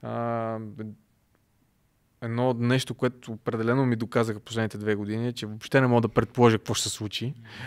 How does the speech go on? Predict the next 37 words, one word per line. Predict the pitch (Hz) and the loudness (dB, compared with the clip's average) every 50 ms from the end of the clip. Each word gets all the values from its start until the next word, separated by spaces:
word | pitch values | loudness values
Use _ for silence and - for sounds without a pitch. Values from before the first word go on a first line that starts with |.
| 120 101 92 - _ | -12 -12 -14 -14 _
А, | - 110 107 110 110 110 | -6 -4 -4 -2 -2 -2
и | 110 110 | -2 -4
че | 107 - - 117 113 107 | -4 -4 -4 -2 -2 -2
света | 101 - - - 104 - 120 120 120 | -4 -6 -8 -10 -6 0 2 2 4
вече | 113 117 117 - - | 4 2 2 0 -2
е | 113 | -4
толкова | - - 110 107 - 117 107 | -4 -4 -6 -4 -4 -4 -4
динамичен | 107 110 104 104 104 107 110 - - 113 110 110 | -2 -2 -4 -2 -4 -6 -6 -6 -6 -6 -6 -6
и | 107 104 104 101 101 101 101 101 _ - - - - - - _ - | -4 -4 -4 -6 -6 -6 -8 -10 _ -18 -20 -20 -20 -20 -20 _ -20
според | - - - - - 110 101 101 - - | -20 -20 -14 -8 -4 -4 -4 -4 -4 -4
мен | 104 107 107 107 | -2 -2 0 -2
наистина | 107 104 - - 120 113 107 | -2 -4 -4 -4 -4 -2 -2
започнахме | 107 107 - 101 - - - 104 | -4 -4 -6 -6 -6 -6 -8 -8
да | 98 98 | -8 -6
живеем | 95 98 98 98 98 95 | -6 -6 -8 -8 -8 -10
в, | - - - 95 | -12 -14 -16 -16
в, | 95 - - - - - - | -16 -16 -18 -20 -18 -12 -10
а, | 95 - 92 50 50 50 50 - - - _ _ _ _ _ _ _ _ _ _ _ _ _ | -10 -8 -8 -8 -10 -12 -14 -16 -20 -20 _ _ _ _ _ _ _ _ _ _ _ _ _
интересни | - 107 98 - 156 156 143 135 120 - 135 127 | -8 -8 2 8 8 8 8 8 4 4 2 4
времена, | 123 123 120 120 120 120 123 131 | 4 4 4 4 4 4 4 4
за | 127 127 117 | 4 2 0
добро | 117 110 110 113 117 113 | -2 0 2 4 4 4
или | 110 110 | 4 2
за | 110 113 104 | 0 -2 -2
лошо. | 104 107 107 107 - - 135 139 - - - - - - - _ _ | -2 -2 -4 -4 -6 -8 -10 -10 -12 -16 -20 -20 -20 -20 -20 _ _
По | - 120 | -4 -4
никакъв | 117 117 117 113 110 | -2 -4 -4 -6 -4
начин | 117 113 107 - 110 110 | -4 -4 -4 -4 -6 -6
не | 107 | -6
бих | 104 104 - | -6 -8 -10
си | - - | -12 -12
позволил | - - 104 104 104 101 104 101 | -10 -8 -8 -8 -6 -6 -4 -4
да | 101 95 | -6 -4
правя | - 101 98 95 | -4 -4 -4 -4
такава | - - - - 98 95 | -6 -8 -8 -8 -8 -8
прогноза, | - - 98 101 107 117 135 143 143 143 | -8 -8 -8 -6 -4 -2 -2 0 0 0
но | 143 135 | -2 -2